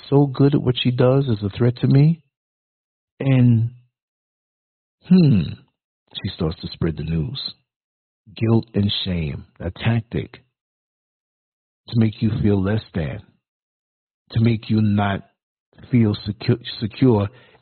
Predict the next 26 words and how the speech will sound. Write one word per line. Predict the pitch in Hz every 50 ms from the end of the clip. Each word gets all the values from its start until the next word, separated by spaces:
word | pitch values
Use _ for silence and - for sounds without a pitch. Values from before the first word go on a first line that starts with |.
| - -
in | 101
pursuing | - - 98 - - - 120 113 104
a | 98
career. | - - 110 110 113 107 98 87 - _ -
Now | - 95 110 123
you | 127 120 127
don't | 120 113 107 95 -
know | 104 113 113 107
who | - - 143 135 131
knows | 131 113 107 104 104 95 -
your | 113 110 - - -
secret. | 151 156 147 - - 104 82 73 - _ _ _ _ _ _ _ _ _ _ _ _ _ _ _
You | - 101 113 113 - -
told | 143 143 151 143
this | 143 131 - -
to | 113
one | 113 120 123 135 147
person, | 139 - - 110 95 85 - - 95 104 147 - - - - -
and | - 147
maybe | 160 170 190
that | 185 190 - -
one | 180 185 190 185
didn't | 170 185 175 170 170 160
tell. | - - 202 180 147 131 - _ _ _ _ _ _ _ _ _ _ _
But | - 123 -
the | 123 113